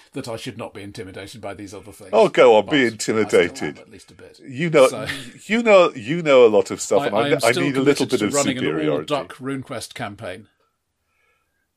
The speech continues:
Speaker 2: Was that all dark or all duck?
Speaker 1: Uh,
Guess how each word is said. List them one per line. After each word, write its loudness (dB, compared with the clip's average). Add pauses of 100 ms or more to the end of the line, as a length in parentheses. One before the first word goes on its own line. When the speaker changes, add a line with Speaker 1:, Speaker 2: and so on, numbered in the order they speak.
(300)
Speaker 2:
Was -2
that 2
all 0
dark 4
or 2
all 0
duck? -2 (360)
Speaker 1:
Uh, -12